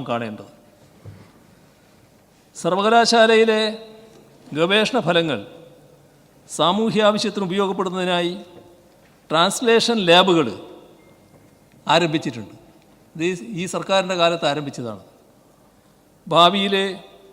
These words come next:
കേരളത്തെ ഒരു നോളജ് എക്കോണമിയായി പരിവർത്തിപ്പിക്കാനുള്ള ശ്രമങ്ങൾക്ക് ഏറ്റവും നിർണായകമാവുക ഉന്നത വിദ്യാഭ്യാസ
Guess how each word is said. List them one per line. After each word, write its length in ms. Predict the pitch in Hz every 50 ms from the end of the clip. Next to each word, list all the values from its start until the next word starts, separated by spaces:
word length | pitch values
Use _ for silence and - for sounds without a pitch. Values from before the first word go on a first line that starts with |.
| _ - _ _ _ _ -
കേരളത്തെ 480 | 151 160 180 185 185 190 185 190 185 180 175 175 180 180 - - - - _ _ _ _ _ _ _ _
ഒരു 120 | 170 160 160 156
നോളജ് 360 | 156 165 185 208 226 226 220 208
എക്കോണമിയായി 520 | 196 - 208 202 202 202 196 190 185 190 180 180
പരിവർത്തിപ്പിക്കാനുള്ള 840 | 175 165 180 185 175 196 160 165 170 151 - 170 170 165 165 165 165 160 160 165 165 - - - - - - - - _ _ _ _ _ _ _ _ _ -
ശ്രമങ്ങൾക്ക് 580 | - - 180 180 185 190 185 175 156 - - 107 98 - - - - _ _ _ _ _ _ _ _ _ _ _ _ _ _ _ _ _ _
ഏറ്റവും 440 | 139 151 170 165 - 220 214 240 240 240 214
നിർണായകമാവുക 800 | 180 165 185 202 208 214 220 214 214 208 202 190 185 190 185 185 185 185 190 190 - - - - - - - - - _ _ _ _ _ _ _ _ _ _
ഉന്നത 280 | 143 151 170 208 214 233 226
വിദ്യാഭ്യാസ 540 | 214 175 160 196 196 190 180 196 190 - -